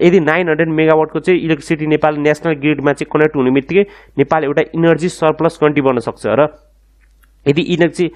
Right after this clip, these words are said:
इलेक्ट्रिसिटी नेपालमा सरप्लसमा गयो भने के गर्न सक्छ, नेपालले चाहिँ यसलाई सेल गर्न सक्छ इन्डियन काउन्टर पार्टको लागि। ल, अरुण थ्रीको लोकेसन कहाँ रहेको छ त? यहाँ तिमी हेर्न सक्छौ, यहाँ तिमी हाम्रो प्यार देश नेपाल रहेको छ, यहाँ तिमी इन्डिया रहेको छ। र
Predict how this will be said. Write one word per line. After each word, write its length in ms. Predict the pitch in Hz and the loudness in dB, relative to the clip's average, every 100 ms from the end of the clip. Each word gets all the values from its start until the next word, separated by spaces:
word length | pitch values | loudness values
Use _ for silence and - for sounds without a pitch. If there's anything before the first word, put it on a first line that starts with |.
| - - _ _ - | -12 -20 _ _ -2
इलेक्ट्रिसिटी 520 | 170 175 170 175 175 | -2 0 -6 -4 0
नेपालमा 340 | 156 165 160 160 | 0 0 -2 -2
सरप्लसमा 500 | 165 151 160 160 156 | -2 -2 -2 0 0
गयो 140 | 147 143 | 2 2
भने 140 | 156 | 0
के 80 | 156 | 0
गर्न 80 | 147 | -2
सक्छ, 200 | 151 185 | -2 -2
नेपालले 300 | 170 151 143 | -2 0 -2
चाहिँ 140 | 175 | 0
यसलाई 160 | 156 151 | -2 -2
सेल 240 | - 175 | 0 2
गर्न 180 | 160 143 135 | 4 2 0
सक्छ 180 | 139 208 208 - - _ | -2 -2 -2 -4 -20 _
इन्डियन 300 | 160 170 175 | -2 2 2
काउन्टर 320 | 165 151 147 | 2 0 0
पार्टको 300 | 143 135 - 113 | -2 -4 -2 -2
लागि। 220 | 104 110 | -2 0
ल, 80 | 160 | -2
अरुण 480 | - - - 175 196 | -2 -2 -2 -2 -2
थ्रीको 280 | 185 180 185 | -2 0 0
लोकेसन 340 | 175 175 175 175 | 0 -2 -2 -2
कहाँ 120 | 165 139 | 0 -2
रहेको 160 | 107 | -4
छ 60 | 127 | -6
त? 160 | 101 - - - - | -8 -10 -18 -6 -4
यहाँ 80 | 135 | -2
तिमी 160 | 156 | -2
हेर्न 120 | 165 156 | -2 -2
सक्छौ, 160 | 170 | -2
यहाँ 140 | 160 151 | 0 0
तिमी 140 | 151 | 0
हाम्रो 160 | 127 117 | -4 -2
प्यार 140 | 147 147 135 | 0 0 -4
देश 80 | |
नेपाल 200 | 151 147 139 | -2 -2 -2
रहेको 120 | 139 | -4
छ, 20 | 156 | -2
यहाँ 80 | 117 | -4
तिमी 160 | 123 143 | -2 0
इन्डिया 160 | 147 | 0
रहेको 160 | 143 139 | 0 0
छ। 60 | |
र 100 | 196 | 0